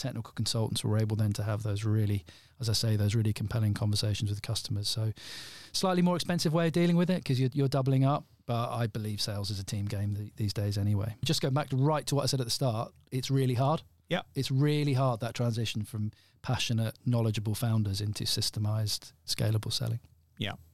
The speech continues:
Speaker 2: um, absolutely. And, uh, that's why hopefully there's a right to exist for us as well to help improve the chances of success. Um, not the certainty of it, but certainly the chances of it.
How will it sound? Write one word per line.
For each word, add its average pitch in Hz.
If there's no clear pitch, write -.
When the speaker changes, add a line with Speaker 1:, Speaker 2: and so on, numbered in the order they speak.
Speaker 2:
um, 113
absolutely. 110
And, 107
uh, 123
that's 110
why 117
hopefully 135
there's 127
a 139
right 143
to 156
exist 139
for 139
us 147
as 127
well 139
to 139
help 143
improve 156
the 135
chances 135
of 101
success. 101
Um, 110
not 127
the -
certainty 135
of 131
it, 165
but -
certainly 117
the 95
chances -
of 117
it. -